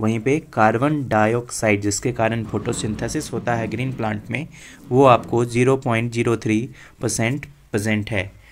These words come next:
और हाइड्रोजन भी वायुमंडल के अंदर है और वो लगभग ज़ीरो दशमलव ज़ीरो ज़ीरो ज़ीरो पाँच प्रतिशत है। कुछ हैलोजेंस, अ, नोबल गैस भी प्रेजेंट हैं, उसको हम यहाँ पे देखेंगे।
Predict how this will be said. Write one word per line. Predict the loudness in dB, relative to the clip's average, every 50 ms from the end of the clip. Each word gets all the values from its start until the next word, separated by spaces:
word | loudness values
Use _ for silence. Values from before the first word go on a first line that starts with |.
| -20 -20 -20 -20 -20 -20 -20 _ _ _ _ -20 -4 0
और | 4 4 4 4
हाइड्रोजन | 2 0 2 4 4 4 6 4 4 4 4 2 2
भी | 2 2 4
वायुमंडल | 4 6 4 4 4 0 0 0 0 0 0
के | 0 0 0 0 -2 -4 -8 -14 _ _ -20 -6 -2 0
अंदर | 0 4 4 4 4
है | 4 2 0 -2 0
और | 0 0 0 2
वो | 2 4 4 4
लगभग | 4 2 2 0 -2 -2 -2 -4
ज़ीरो | -4 -2 2 4 4 4
दशमलव | 2 2 -2 -2 -4 -4 -2 -2 -2 -4
ज़ीरो | -6 -12 -10 -2 0 2 2 2 2 2 0 -2
ज़ीरो | 0 2 2 2 2 2 0 0 -2
ज़ीरो | -2 0 0 2 4 4 2 2 -2 -6 -14 -20 -20 -20 -20 -2 2
पाँच | 4 4 4 4 0 -4
प्रतिशत | -2 0 0 0 0 0 -4 -2 -2 -4 -6 -6
है। | -6 -6 -6 -6 -8 -12 -20 -20 -20 -12 0
कुछ | 0 0 2 2 -2 -6 -6 -10 -14 _ -20 -20 -20 -20 -20 _ -20 _ -20 _ -20 -20 -20 -20 -20 -18 -8 -2 0
हैलोजेंस, | 2 4 4 4 4 2 0 0 -2 -4 -8 -8 -12 -18 -20 -20 -20 -20 -20 -20 -20 -8
अ, | -2 2 4 4 4 4 2 0
नोबल | -2 -2 0 2 4 4 4 4
गैस | 4 6 6 6 6 4
भी | 2 0
प्रेजेंट | 0 0 -2 0 0 -2 0 -2
हैं, | -2 -2
उसको | -2 -4 -4 -2 -2 -2
हम | 0 0
यहाँ | 0 0 0
पे | 0 -2 0
देखेंगे। | 0 0 0 -2 -2 -2 -2 -4 -4